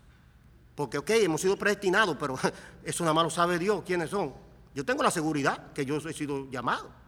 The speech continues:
Pero esa seguridad me va a hacer velar, como dice la palabra. Esa seguridad no me va a llevar a descuidarme,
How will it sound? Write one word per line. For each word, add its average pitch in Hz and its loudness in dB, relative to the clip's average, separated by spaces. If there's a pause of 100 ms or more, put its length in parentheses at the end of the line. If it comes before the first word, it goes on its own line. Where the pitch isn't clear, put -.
(1400)
Pero 160 4
esa 190 2
seguridad 220 4
me 175 2
va 170 4
a - 6
hacer 202 4
velar, 185 6 (240)
como 156 2
dice 175 2
la 185 6
palabra. 175 4 (880)
Esa 175 4
seguridad 190 8
no 202 6
me 214 6
va 220 10
a 214 8
llevar 208 8
a - 10
descuidarme, 226 8